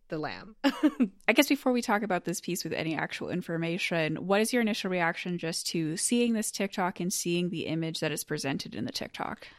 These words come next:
Speaker 1: Um, yeah, I mean, since I don't really understand TikTok trends, um, <laughs> the,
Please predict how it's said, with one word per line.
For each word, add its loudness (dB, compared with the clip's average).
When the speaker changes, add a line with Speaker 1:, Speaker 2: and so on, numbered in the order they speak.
Speaker 1:
Um, 2
yeah, 2
I 4
mean, 2
since -6
I 2
don't 2
really 2
understand -2
TikTok -2
trends, -2
um, 6
<laughs> 4
the, 2